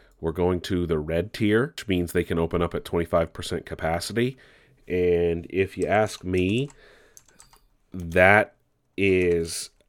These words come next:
means that nobody is gonna go to imax. So I think I shouldn't have a problem with imax and, you know, uh,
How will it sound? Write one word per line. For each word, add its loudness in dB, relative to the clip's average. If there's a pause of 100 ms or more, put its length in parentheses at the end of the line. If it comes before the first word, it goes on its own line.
(120)
means 0
that 0 (100)
nobody 4
is 2
gonna 4
go 4
to 4
imax. 0 (120)
So 4 (920)
I 0
think 0
I 4
shouldn't -2
have 2
a 4
problem 4 (420)
with 2
imax 2 (640)
and, 0 (680)
you -2
know, 0 (640)
uh, -6